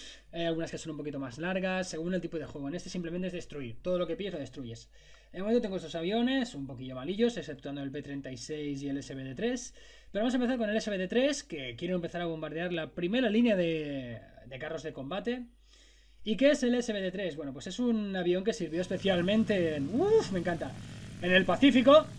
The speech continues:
Y se encargaba de las tareas de cazabombarderos, si no recuerdo mal. Entonces llevamos dos bom-, tres bombas, eh, dos de cien libras y una de, si no recuerdo mal,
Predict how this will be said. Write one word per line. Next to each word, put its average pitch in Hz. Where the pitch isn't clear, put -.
Y 190
se 208
encargaba 208
de 254
las 233
tareas 233
de 220
cazabombarderos, 180
si 180
no 180
recuerdo 170
mal. 156
Entonces 226
llevamos 262
dos 247
bom-, 196
tres 233
bombas, 143
eh, 151
dos 208
de 202
cien 220
libras 285
y 240
una 247
de, 185
si -
no 226
recuerdo 202
mal, 220